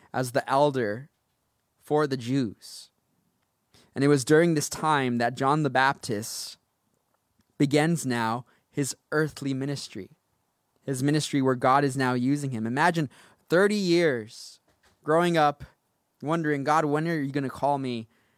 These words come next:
to begin to preach? When are you gonna call me to, to perform what I believe is my destiny?" Remember, the role of John the Baptist was that it was prophesied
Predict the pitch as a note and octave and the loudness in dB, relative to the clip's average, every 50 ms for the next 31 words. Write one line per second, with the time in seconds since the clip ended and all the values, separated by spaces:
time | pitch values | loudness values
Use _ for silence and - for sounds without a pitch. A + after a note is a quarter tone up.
0 | _ _ _ _ _ _ _ _ _ _ _ _ _ - C3+ C#3 C3+ D3 C#3+ C#3 | _ _ _ _ _ _ _ _ _ _ _ _ _ -10 -8 -4 -4 -2 -2 -2
1 | B2 - - - - D3 B2 A2+ G#2+ - - - C3+ C#3 D3+ D#3 D3+ D3+ D3 D3 | -4 -6 -8 -6 -4 -4 -4 -4 -8 -10 -12 -10 -8 -6 -4 -2 -2 0 -2 -2
2 | C#3+ C#3 C3 A#2 - - - C#3+ C#3+ C#3 C#3 B2+ - - - B2+ A#2+ A2+ A2+ A2 | -2 -4 -6 -8 -8 -4 -2 -2 0 0 -4 -6 -8 -6 -6 -4 -4 -4 -6 -8
3 | - - _ - - C3+ B2 B2 _ - - C3 B2+ A#2 - - D3 D3+ D#3 D3 | -10 -16 _ -10 -10 -10 -10 -12 _ -8 -6 -6 -6 -6 -6 -4 -2 -2 -2 -2
4 | C3+ B2+ B2 A#2+ A2 _ _ _ _ _ _ _ _ _ _ _ _ _ _ _ | -2 -2 -2 -2 -2 _ _ _ _ _ _ _ _ _ _ _ _ _ _ _
5 | _ _ - A#2+ C3 C3 C3+ C3+ C3 C#3 D3 D3+ C3+ C3 A#2+ - A#2+ A2 A2 G#2+ | _ _ -8 -6 -6 -6 -6 -6 -4 -4 -4 -4 -4 -6 -8 -8 -10 -10 -10 -6
6 | G2+ D3 E3 E3 - - C3+ B2 A2 G#2 G2 G#2 - _ _ _ _ _ _ _ | -4 -4 -4 -6 -6 -10 -10 -10 -10 -10 -12 -14 -20 _ _ _ _ _ _ _
7 | _ _ _ - C#3 E3+ G3+ A3+ G#3+ F#3+ D#3+ C#3 D3+ C3 C#3 C#3+ E3+ G#3+ G#3+ E3 | _ _ _ -4 -2 0 4 4 4 4 4 0 -2 0 2 4 4 4 4 4
8 | C#3 - - C3+ B2+ A#2+ C#3+ C#3 D3 C#3 B2 A#2+ C3 C#3+ E3+ - - - B2 G#2+ | 2 0 -4 -8 -6 -4 -4 -4 -2 -4 -6 -4 -2 -2 -2 -2 -4 -8 -8 -8
9 | - - - - - _ _ _ _ _ _ _ _ _ _ _ - C#3 C#3+ B2+ | -8 -10 -16 -18 -20 _ _ _ _ _ _ _ _ _ _ _ -4 -4 -4 0
10 | D3 D3 C#3 B2+ - _ _ _ _ _ _ _ _ _ _ _ _ _ _ - | 2 2 2 0 -2 _ _ _ _ _ _ _ _ _ _ _ _ _ _ 0
11 | D#3+ E3+ F#3 E3 - - - F3 F#3 G3+ G3 - F#3 - - C#3 A#2 G#2 G#2 G#2 | 2 2 2 2 0 -2 0 2 2 2 2 -2 -6 -6 -4 -2 -2 -2 -2 -4
12 | G#2+ B2+ | -6 -10